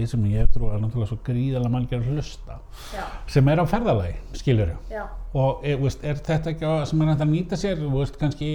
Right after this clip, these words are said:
Speaker 1: helgi í New York eða London eða wherever?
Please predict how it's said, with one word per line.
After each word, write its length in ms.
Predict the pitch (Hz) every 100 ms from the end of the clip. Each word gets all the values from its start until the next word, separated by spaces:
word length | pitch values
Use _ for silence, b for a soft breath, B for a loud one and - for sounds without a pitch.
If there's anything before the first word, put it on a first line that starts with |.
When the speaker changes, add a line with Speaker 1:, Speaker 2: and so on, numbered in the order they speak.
| 127
Speaker 1:
helgi 440 | 131 147 156 160 156
í 160 | 160 156
New 160 | 156 156
York 240 | 156 151
eða 300 | - 147 147 143
London 400 | 143 151 156 151
eða 100 | 143
wherever? 380 | 151 160 139